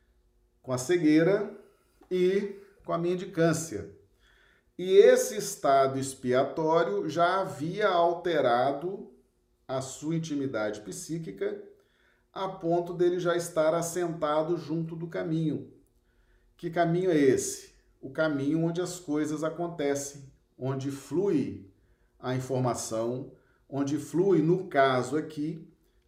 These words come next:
a verdade divina, trazida por Jesus.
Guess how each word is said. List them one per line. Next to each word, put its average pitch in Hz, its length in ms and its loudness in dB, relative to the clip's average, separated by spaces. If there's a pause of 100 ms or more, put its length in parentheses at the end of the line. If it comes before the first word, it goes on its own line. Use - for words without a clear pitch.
a 123 100 -4
verdade 127 760 -4
divina, 135 580 -4 (260)
trazida 127 1000 -2 (140)
por 113 180 -8
Jesus. 123 640 -10